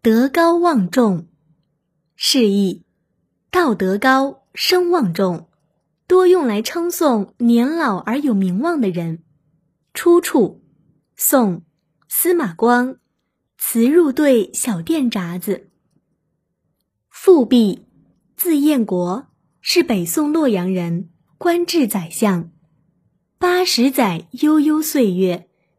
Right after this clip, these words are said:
四十年官宦生涯。富弼的人生长河可谓波澜壮阔。富弼出身贫寒，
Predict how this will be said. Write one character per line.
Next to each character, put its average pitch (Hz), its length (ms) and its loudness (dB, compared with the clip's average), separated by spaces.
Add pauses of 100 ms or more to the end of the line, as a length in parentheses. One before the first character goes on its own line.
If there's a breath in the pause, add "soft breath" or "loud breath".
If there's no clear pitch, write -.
四 262 380 0
十 226 160 0
年 214 420 2 (120)
官 339 240 -2
宦 285 260 -2
生 294 240 -4
涯。 190 340 -4 (680)
富 349 320 4
弼 320 140 4
的 285 100 2
人 220 220 2
生 349 200 -2
长 247 260 -4
河 247 440 -4
可 214 180 -2
谓 220 160 2
波 294 260 0
澜 202 220 -2
壮 269 280 -2
阔。 - 420 -10 (880)
富 285 340 2
弼 240 440 2
出 339 200 -2
身 339 200 -2
贫 185 280 -2
寒， 165 380 -6